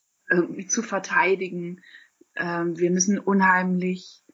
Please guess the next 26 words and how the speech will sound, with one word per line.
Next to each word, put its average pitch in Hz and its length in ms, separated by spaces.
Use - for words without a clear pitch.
ja, 190 200
einfach 185 240
flexibel 196 400
sein, 185 160
was 170 100
die - 120
Umstände 196 540
angeht, 170 340
unter 175 240
denen 170 280
wir 175 160
arbeiten. 196 380
Und 160 80
ich - 100
glaube, 180 200
viele 240 240
Künstler 226 420
entwickeln 190 480
da 170 360
einfach, 175 720
ähm, 175 540
ja, 254 200
so 190 80
ein 190 60
Repertoire, 196 720
ne, 262 160